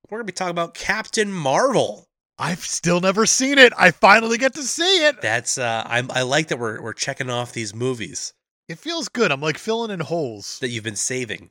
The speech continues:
Speaker 1: for the podcast for so long.
Speaker 2: Like, things happen in future Marvel movies that I've seen in theaters, not when I was busy having kids, which just happens all the time.
Speaker 1: Right. Constantly popping 'em out.
Speaker 2: I was just,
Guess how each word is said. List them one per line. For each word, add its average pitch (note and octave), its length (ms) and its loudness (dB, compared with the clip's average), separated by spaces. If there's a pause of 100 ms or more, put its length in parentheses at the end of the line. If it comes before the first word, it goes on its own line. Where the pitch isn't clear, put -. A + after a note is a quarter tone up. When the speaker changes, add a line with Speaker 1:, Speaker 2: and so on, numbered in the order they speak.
Speaker 1:
for A2+ 120 -8
the F#2+ 80 -14
podcast A#2 540 -4
for C#3 80 -8
so E3 280 -4
long. D#3 400 -4 (460)
Speaker 2:
Like, G3 220 -4
things A#3+ 260 -4
happen G#3+ 420 -4
in D#3+ 360 -14
future F3+ 280 -10
Marvel F3 380 -6
movies D#3+ 300 -8
that D3+ 100 -8
I've C#3 100 -10
seen E3+ 200 -10
in C#3+ 120 -14
theaters, D#3+ 380 -12
not C3+ 160 -10
when C3 80 -14
I C3 60 -8
was A#2+ 100 -10
busy C3+ 320 -10
having A2+ 340 -12
kids, B2 380 -12
which G2+ 180 -16
just - 140 -12
happens A2 320 -16
all G#2+ 100 -10
the F#2 100 -18
time. A2+ 360 -12 (220)
Speaker 1:
Right. G#2+ 340 -2 (240)
Constantly G2+ 500 -6
popping F#2 360 -10
'em E2+ 80 -10
out. E2+ 160 -10 (420)
Speaker 2:
I C3+ 120 -4
was C3+ 100 -10
just, - 180 -12